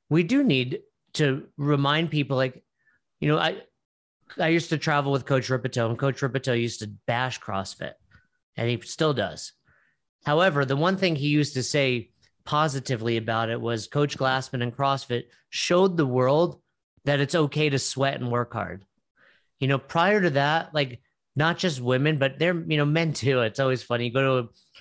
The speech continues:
I love going to a Globo gym, and you just watch how uneducated.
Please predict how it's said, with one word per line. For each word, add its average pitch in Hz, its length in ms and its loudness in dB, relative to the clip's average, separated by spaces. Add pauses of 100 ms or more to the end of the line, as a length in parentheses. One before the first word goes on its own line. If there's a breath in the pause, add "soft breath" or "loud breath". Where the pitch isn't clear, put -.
(260 loud breath)
I 143 100 0
love 135 320 0
going 139 200 2
to 131 120 4
a 127 40 0
Globo 120 340 0
gym, 135 240 0
and 127 140 -2
you 135 80 0
just 160 240 0
watch 120 320 -2
how 120 200 -2
uneducated. 131 840 0